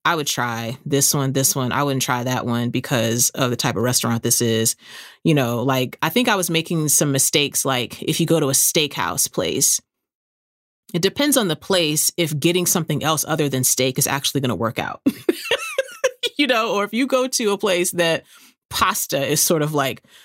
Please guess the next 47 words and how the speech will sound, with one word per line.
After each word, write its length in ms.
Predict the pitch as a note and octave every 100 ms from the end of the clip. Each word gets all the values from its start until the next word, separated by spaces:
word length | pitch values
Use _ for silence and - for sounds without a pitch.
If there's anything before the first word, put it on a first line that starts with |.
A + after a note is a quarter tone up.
| _
the 120 | D#3+
central 600 | D3+ - G#3+ G#3 G3+ F3
of 220 | D3+ E3+ D3+
the 100 | D#3+
menu, 640 | E3+ F#3 F3 D3 B2+ C#2+
you 140 | E3
know, 260 | D3+ C#3 C3+ - - -
you 220 | - F#3+ A#3
might 300 | G3+ F#3 -
order 260 | F3+ E3+
a 140 | E3 C#3+
sandwich 720 | - G#3 G3+ G3 D3+ C3+ -
there 320 | D#3+ C#3+ C3+
and 220 | - - D3
be, 260 | C#3+ C#3+
like, 280 | C#3 C#3 -
sorely 500 | - G3 F3 D#3+ C#3+
disappointed, 800 | C#3+ D3 C3+ - E3+ C#3 C3 -
right? 380 | B2+ B2 A#2+ - - - - - - - -
So 480 | - - A3 G3+ F#3
I 60 | G3+
feel 160 | A3+
like 180 | D4 C4
I 120 | F3+
was 160 | F3+ E3
making 500 | D#3+ E3 E3+ E3 E3+ - _ -
those 280 | D#3 D#3+
kinds 240 | - D3+ D3+
of 80 | D3
mistakes, 440 | D3 C#3 C3+ -
which 160 | D#3+ -
may 140 | D3+
have 180 | E3+ D3
been 260 | C3+ C#3
just 180 | C3+ C3+
because 320 | D3 D3+ C3+
I 80 | C3+
was 180 | C#3 C3+
so 200 | - D3
happy 280 | D3 C#3 C#3
to 60 |
just 180 | C3 C#3
hang 160 | C#3+ C3+
out 140 | C3+
with 100 | D3
him 240 | D#3+ C#3+ C3+
that 320 | C3 B2+